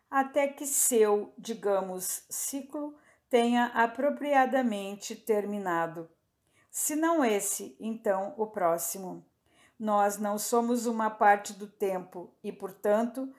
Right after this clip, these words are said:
somos capazes de estar com vocês em qualquer dos seus tempos. Isto te dá informações suficientes para, a partir delas, entender nosso propósito, meu irmão?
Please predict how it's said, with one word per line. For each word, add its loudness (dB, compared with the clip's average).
somos -2
capazes 4
de -6
estar 0
com -4
vocês -2
em 0
qualquer 0
dos -4
seus 2
tempos. -8
Isto -2
te -12
dá 2
informações -4
suficientes -4
para, 4
a 0
partir -4
delas, 2
entender -2
nosso -6
propósito, 2
meu 0
irmão? -6